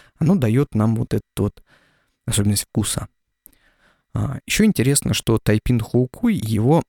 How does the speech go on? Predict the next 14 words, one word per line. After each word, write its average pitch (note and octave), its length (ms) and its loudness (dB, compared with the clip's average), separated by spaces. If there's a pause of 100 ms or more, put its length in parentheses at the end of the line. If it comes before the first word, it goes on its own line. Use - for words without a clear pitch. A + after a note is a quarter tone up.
<clears throat> - 1200 -4
во A#2+ 120 4
время B2 280 6
сбора, C3 540 2
ну, B2+ 220 2
обычно A2 360 0
зеленый A2+ 300 4
чай A2 180 0
собирают, B2+ 460 0
это G#2+ 320 -4 (300)
почка F#3+ 360 0
и A2+ 220 -2
два A#2 200 2
листа. A2+ 460 -2